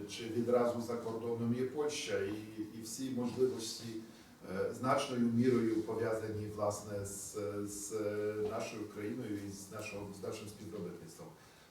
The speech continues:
Звісно, е, залишається дуже важливим партнером, е, в цій, в цій, в цій справі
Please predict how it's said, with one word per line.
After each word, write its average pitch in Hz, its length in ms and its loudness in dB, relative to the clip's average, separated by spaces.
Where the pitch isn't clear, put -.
Звісно, 139 680 6
е, 113 140 8
залишається 123 840 8
дуже 156 180 12
важливим 120 400 4
партнером, 110 840 0
е, 104 120 2
в 104 120 -2
цій, - 160 -8
в 107 380 -10
цій, 104 100 0
в 107 40 -8
цій 113 280 -4
справі 110 380 0